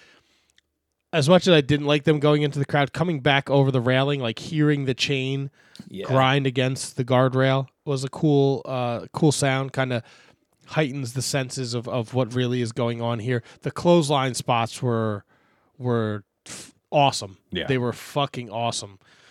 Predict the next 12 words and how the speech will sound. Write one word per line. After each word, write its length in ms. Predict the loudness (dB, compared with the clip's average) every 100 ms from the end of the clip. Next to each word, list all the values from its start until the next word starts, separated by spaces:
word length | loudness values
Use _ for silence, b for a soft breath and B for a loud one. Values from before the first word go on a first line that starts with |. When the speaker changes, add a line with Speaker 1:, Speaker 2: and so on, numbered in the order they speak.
| b
Speaker 1:
Um, 520 | -8 -4 -4 -6 -10 -20 _ _ -4
and 100 | 0
then 120 | 0
the 80 | 0
finish, 480 | 6 8 8 6 -2
I 180 | 2 4
like 320 | 4 2 0
the 80 | -2
finish 340 | 0 0 0
'cause 200 | -2 -4
it's 180 | -4 -4
like, 240 | -4 -4